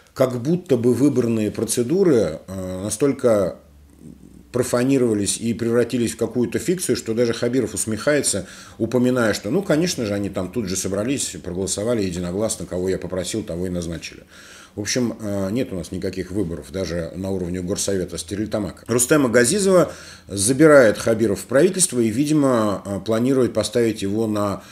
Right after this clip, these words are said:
э, позицию вице-премьера вместо выбывшего Марзаева или Беляева. А, впрочем, а, в остальном о судьбе вот этого временного правительства пока ничего не известно. Хабиров ничего не уточнил.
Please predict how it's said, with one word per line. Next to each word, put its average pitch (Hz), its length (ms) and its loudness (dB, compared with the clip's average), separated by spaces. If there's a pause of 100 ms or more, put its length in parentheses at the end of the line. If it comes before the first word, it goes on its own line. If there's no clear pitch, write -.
(300)
э, 90 440 -4
позицию 107 560 0
вице-премьера 113 880 0
вместо 110 400 -2
выбывшего 101 560 -2
Марзаева 98 560 0
или 101 160 0
Беляева. 85 500 -6 (500)
А, 90 300 -4
впрочем, 175 540 4 (200)
а, 101 380 -2
в 95 80 -4
остальном 156 560 4
о 127 60 0
судьбе 120 500 2
вот 98 140 -2
этого 101 240 0
временного 101 420 0
правительства 151 480 0
пока 143 480 0
ничего 120 360 -2
не 127 120 0
известно. 113 400 -2
Хабиров 104 400 -4
ничего 113 320 -2
не 110 100 -2
уточнил. 104 640 -4